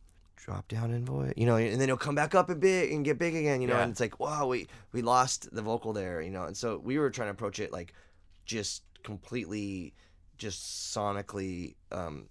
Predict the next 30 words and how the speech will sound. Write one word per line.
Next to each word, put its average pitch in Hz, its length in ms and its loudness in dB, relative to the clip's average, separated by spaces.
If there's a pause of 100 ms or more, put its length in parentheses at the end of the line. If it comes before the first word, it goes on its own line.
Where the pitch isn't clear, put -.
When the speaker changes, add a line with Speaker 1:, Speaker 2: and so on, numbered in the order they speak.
Speaker 1:
not 95 320 0
musical, 92 460 -6
but 104 140 -10
just, 113 200 -6
like, 78 180 -8 (340)
add 85 320 0
this 110 200 -4
swell 123 640 2
and 92 160 -4
then 95 160 -4
have 98 180 -4
this, 104 240 -4
like, 107 240 -4 (580)
you 107 100 -6
know, 90 260 -6 (720)
jangly 117 800 -4
chain 123 500 -4
sound 92 460 -2
or, 78 100 -6
like, 151 120 0
whatever, 156 320 4
like, 98 140 0
something, 113 300 -4
there 120 80 -4
was, 92 180 -6
so 131 100 2
there 123 60 2
was 113 140 -4
no 131 280 2
music. 95 340 -4